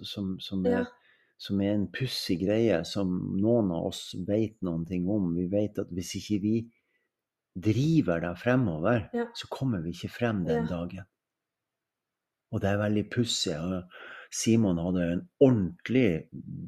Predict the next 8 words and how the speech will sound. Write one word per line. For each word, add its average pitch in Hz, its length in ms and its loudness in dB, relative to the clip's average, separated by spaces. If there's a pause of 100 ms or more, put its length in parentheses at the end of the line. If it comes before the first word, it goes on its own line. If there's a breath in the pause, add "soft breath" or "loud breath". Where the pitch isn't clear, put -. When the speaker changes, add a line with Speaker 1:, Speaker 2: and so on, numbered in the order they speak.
(180)
Speaker 1:
basketak 92 960 0
med 87 140 2
seg 98 160 0
selv 87 500 4
når 85 180 0
vi 87 140 2 (340)
gikk, - 380 -12 (420)
før, 92 240 4